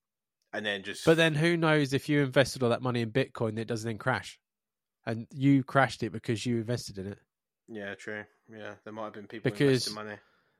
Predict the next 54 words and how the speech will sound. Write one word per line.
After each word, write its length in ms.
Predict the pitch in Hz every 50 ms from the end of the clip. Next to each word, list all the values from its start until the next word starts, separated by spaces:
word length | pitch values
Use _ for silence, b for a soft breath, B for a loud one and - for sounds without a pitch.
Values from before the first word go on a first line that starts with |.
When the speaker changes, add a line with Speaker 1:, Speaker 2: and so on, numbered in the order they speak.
| _ _ _ _ _ _
Speaker 2:
because 320 | 143 - 156 147 131 139
you've 240 | 165 175 175 151 135
then 300 | 147 151 143 139 127 131
Speaker 1:
I'll 60 | 127
take 80 | 117 110
that 180 | 135 147 147 151
Speaker 2:
invested, 160 | 156 139 120 101
Speaker 1:
risk, 260 | 95 98 101 - 107
Dan. 160 | - - - - - _ -
I'll 140 | 107 - -
take 140 | - - -
that 140 | - - -
risk. 200 | - - - - _
Speaker 2:
like, 400 | 156 143 135 131 127 - - - - - - _ - - - -
like, 260 | 151 165 143 143 139 131
loads 360 | 143 151 156 165 160 139 -
and 80 | 147
loads 160 | 147 139 123 -
of 60 | 131
money 220 | 131 135 135 120 110
that 100 | 104 107
wasn't 240 | 120 120 - 120
expected, 640 | 117 - - - - 139 - _ - 98 92 107 - _ _ _ _ _ _ _ _ _ _ _ _ _ _ _ _ _ _ _ _ -
and 100 | 117 113
you 80 | 117
could 140 | 107 123 113
just 160 | 110 117 -
crash 260 | - - 123 117 -
the 80 | - 113
whole 160 | 113 117 107
lot 120 | 110 113 104
of 100 | 117 127
it. 140 | 127 120 -
That's 140 | 190 170 151
what 100 | 208 185
I 40 | 180
mean. 280 | 175 196 190 156 117
It's, 140 | 113 110 -
this 120 | - 170 156
is 60 | 170
what 220 | 185 185 156 143
annoys 280 | 147 160 185 180 165 -
me 100 | 135 117
so 280 | - - 147 131 131
much, 280 | 127 135 131 - - -
is 120 | 123 110
that 180 | 113 127 117 87
the 100 | 110 120
whole 380 | - - - - 180 180 170 143
thing 380 | - - 165 180 160 127 110
is 100 | 113 113
just 180 | - 131 - -
what 220 | 139 123 123 110 127
ifs, 280 | 156 151 - - -